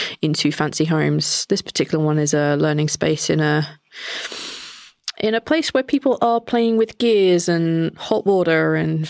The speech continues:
making things turn. Um, this is where you guys find yourself. Uh, once you've kind of gone through the ceremony, um, of trying to find someone, it's probably,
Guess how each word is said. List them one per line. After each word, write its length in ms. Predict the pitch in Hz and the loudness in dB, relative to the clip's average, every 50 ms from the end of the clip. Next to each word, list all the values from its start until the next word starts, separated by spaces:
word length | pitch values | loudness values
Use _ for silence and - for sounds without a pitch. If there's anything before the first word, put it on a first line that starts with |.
| - - | -6 -4
making 320 | 202 185 180 - - 180 | -2 -2 -2 0 -2 -2
things 280 | 180 - 175 175 175 - | 0 0 0 -2 -2 -4
turn. 460 | - - - 160 - 165 160 165 160 - - _ - - - - | -4 -2 -2 -2 0 -2 -2 -4 -6 -8 -10 _ -20 -18 -12 -8
Um, 320 | 175 170 170 170 165 175 - _ | -6 -6 -6 -6 -6 -8 -8 _
this 140 | - - - | -6 -4 -2
is 120 | 202 196 - | -2 -2 0
where 100 | 190 185 | 0 0
you 80 | 185 | 0
guys 240 | 185 190 185 196 - | 0 0 -2 -2 -2
find 240 | - 180 175 190 202 | -2 -2 -2 0 0
yourself. 580 | 175 170 - - 160 160 156 156 - - - - - | -2 -2 0 0 0 0 0 -2 -4 -8 -8 -4 -2
Uh, 360 | 160 160 156 156 156 156 156 - - - - - - - - - - - - - - - - - _ _ _ _ _ _ _ _ _ _ _ _ _ _ _ | 0 0 2 2 0 0 -2 -4 -10 -18 -18 -16 -16 -16 -18 -18 -18 -18 -18 -16 -18 -18 -20 -20 _ _ _ _ _ _ _ _ _ _ _ _ _ _ _
once 340 | - 196 214 214 196 - - | -2 0 2 2 2 2 0
you've 160 | 220 190 196 | 0 0 0
kind 200 | - - 190 185 | 0 0 2 0
of 100 | 180 180 | 0 -2
gone 160 | - 180 180 | -2 -2 -2
through 220 | 175 - - 185 175 | -2 0 2 2 2
the 60 | 175 | 2
ceremony, 800 | 175 - 180 170 165 165 170 165 165 165 165 160 160 160 160 156 - - _ _ _ _ _ _ _ _ - | 2 2 2 2 2 2 2 2 2 2 2 2 2 0 0 -2 -6 -12 _ _ _ _ _ _ _ _ -6
um, 500 | - 165 156 156 160 165 160 165 165 151 - _ _ _ _ _ _ _ _ _ _ _ _ _ _ _ _ _ _ _ _ - - - - - | -4 -4 -4 -4 -4 -6 -6 -8 -8 -10 -12 _ _ _ _ _ _ _ _ _ _ _ _ _ _ _ _ _ _ _ _ -14 -14 -14 -12 -10
of 180 | - - - - | -10 -10 -6 -4
trying 240 | - - 190 175 175 | -2 0 0 0 -2
to 80 | 185 | -2
find 260 | 180 - 175 170 165 | -2 0 0 0 0
someone, 460 | 165 - - 165 165 160 160 160 160 160 | 0 0 0 0 0 0 0 0 0 0
it's 280 | 151 185 - - - | -2 -2 -2 -2 -4
probably, 680 | - - - 214 196 185 175 175 175 165 160 160 156 | -6 -4 -2 0 0 0 0 0 0 0 0 0 -4